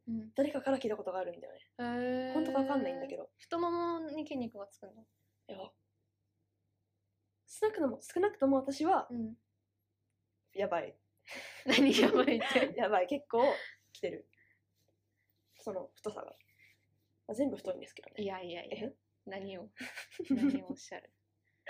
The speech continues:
Speaker 1: うーん。
Speaker 2: そう。
Speaker 1: そうなんだ。
Speaker 2: そう。
Speaker 1: 確か、え、あれってさ、
Speaker 2: うん。
Speaker 1: かかとつかない？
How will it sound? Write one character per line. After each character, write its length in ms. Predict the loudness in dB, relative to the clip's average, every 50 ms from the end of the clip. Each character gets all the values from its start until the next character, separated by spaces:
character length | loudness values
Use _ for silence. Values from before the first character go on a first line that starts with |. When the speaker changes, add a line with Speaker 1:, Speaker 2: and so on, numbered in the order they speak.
| -8 -8 -8 -12 _ _ _ -10
Speaker 1:
う 40 |
ー 560 | -10 -10 -10 -14 -16 -16 -16 -16 -16 -16 -12 -8
ん。 20 |
Speaker 2:
そ 300 | -6 -4 -4 -4 -6 -10
う。 60 | -12 -14 _ _ _ _ _ _ _ _ _ _ _ _ _ _ _ _ _ _ _ _ _ _
Speaker 1:
そ 220 | -12 -8 -6 -6
う 40 | -6
な 120 | -6 -10 -12
ん 80 | -14
だ。 160 | -16 -16 -16 -14
Speaker 2:
そ 100 | -14 -16
う。 60 | -16 -18 _ _
Speaker 1:
確 220 | 0 0 0 0
か、 100 | -4 0 2
え、 120 | 2 2 2
あ 60 | 0
れ 80 | 0 -2
っ 20 |
て 160 | -2 -6 -8
さ、 340 | -4 -2 -2 -2 -2 -4 -8 _ _
Speaker 2:
う 60 | -8 -6
ん。 140 | -6 -6 -10 _ _ _ _ _ _ _ _
Speaker 1:
か 120 | -6 0
か 120 | 0 0 0
と 80 | 0 -4
つ 120 | -4 0
か 120 | 0 0
な 160 | 2 2 -2 -4
い？ 180 | -6 -8 -10